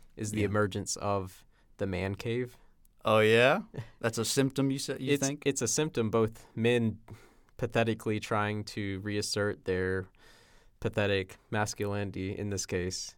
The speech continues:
Speaker 2: Yeah.
Speaker 1: by having, like, a, just a bunch of beer and a place to watch their football.
Speaker 2: Or video games
Speaker 1: Video
Speaker 2: or
Speaker 1: games.
Speaker 2: Yeah.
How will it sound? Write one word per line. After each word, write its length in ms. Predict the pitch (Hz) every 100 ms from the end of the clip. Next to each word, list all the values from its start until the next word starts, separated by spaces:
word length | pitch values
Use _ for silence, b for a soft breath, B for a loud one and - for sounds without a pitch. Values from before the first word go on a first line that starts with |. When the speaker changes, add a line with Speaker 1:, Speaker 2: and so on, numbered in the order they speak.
| _
Speaker 2:
Yeah. 200 | - 95
Speaker 1:
by 120 | 101 104
having, 360 | 107 101 101
like, 240 | 101 95 92
a, 240 | 90 92 b b b b -
just 200 | 110 107
a 20 |
bunch 240 | 110 104
of 80 | 98
beer 480 | 101 101 104 101 104
and 300 | 92 90 92 - -
a 80 | 110
place 300 | 113 104 -
to 100 | 98
watch 280 | 101 -
their 120 | 92 95
football. 580 | 110 90 98 95 98 - 113
Speaker 2:
Or 60 |
video 340 | 104 107 107 98
games 500 | 95 95 98 98 101
Speaker 1:
Video 300 | 104 104 101
Speaker 2:
or 40 |
Speaker 1:
games. 460 | 98 92 92 101 92
Speaker 2:
Yeah. 300 | 82 82